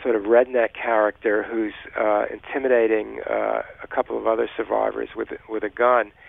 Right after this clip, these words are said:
And he says, uh, you know, "No, uh, you know, we're, we're a democracy," something like that. You know, "We're voting." You know, we're, uh, I'm, I'm, you know, and he does, he leads by, um, uh, consulting with his followers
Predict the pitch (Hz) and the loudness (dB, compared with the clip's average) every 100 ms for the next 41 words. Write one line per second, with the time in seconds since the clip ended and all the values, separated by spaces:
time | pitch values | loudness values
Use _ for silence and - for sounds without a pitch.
0 | - - - - - - 120 113 127 - | -20 -18 -18 -20 -16 -6 -6 -4 -6 0
1 | 127 117 113 - - - 120 120 120 117 | 2 4 2 -6 -8 -6 -4 0 2 2
2 | 120 131 127 117 120 - 131 120 117 117 | 2 0 0 -2 -2 -6 -4 -2 -2 -4
3 | - - 127 127 123 117 120 131 123 - | -8 -4 2 2 0 0 2 2 0 -6
4 | 101 92 - - 110 107 101 107 101 107 | -8 -6 -10 -8 -8 -8 -6 -4 -4 -4
5 | 107 107 104 101 113 117 110 104 107 113 | -6 -6 -6 0 4 6 4 -4 -8 -8
6 | 107 107 113 - 107 113 117 110 - 117 | -6 -6 -6 -4 -4 -2 -4 -6 -6 -4
7 | 110 110 - - 117 113 127 - 165 165 | -4 -12 -20 -8 -6 -4 -4 4 6 4
8 | - - - - - - _ - 151 147 | 0 -18 -18 -16 -18 -20 _ -14 -10 -4
9 | 156 170 - - 135 131 127 127 - 120 | 0 0 -2 4 6 6 4 -2 -4 -2
10 | 117 117 - _ _ _ _ 123 113 110 | -2 -4 -14 _ _ _ _ -8 -6 -8
11 | - 123 - 185 185 131 123 - 117 - | -10 2 6 6 4 -6 -6 -10 -10 2
12 | 165 185 160 110 | 6 8 6 2